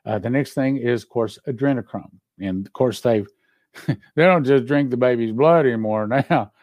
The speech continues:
Now we've got it down. Matter of fact, it's patented. Someone sent me the patent for adrenochrome. They take that blood that has the adrenaline in it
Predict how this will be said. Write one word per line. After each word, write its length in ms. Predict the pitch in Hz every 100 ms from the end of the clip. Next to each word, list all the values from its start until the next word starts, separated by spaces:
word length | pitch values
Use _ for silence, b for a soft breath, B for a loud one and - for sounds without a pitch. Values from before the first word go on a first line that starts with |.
| b -
Now 240 | 127 127
we've 140 | 127
got 200 | 131 127
it 100 | 120
down. 340 | 113 127 123 123 -
Matter 160 | 147
of 80 | 139
fact, 220 | 147 131
it's 260 | 147 117 -
patented. 800 | - - 165 - 117 101 - 82 _ _
Someone 380 | _ 135 127 107
sent 180 | - 120
me 160 | 113
the 160 | 104 101 - _
patent 460 | 160 147 - 107 101 _ _ _ _ _
for 140 | 107
adrenochrome. 560 | 101 131 123 - 82 _ _ _ _ _ _ -
They 160 | 123
take 480 | 117 - 175 185 - - 127
that 360 | 123 120 -
blood 460 | 120 110 127 120 110
that 120 | 120
has 340 | - 120 113
the 260 | - 113 110
adrenaline 640 | 107 101 117 127 113 98
in 140 | 101 98
it 160 | 98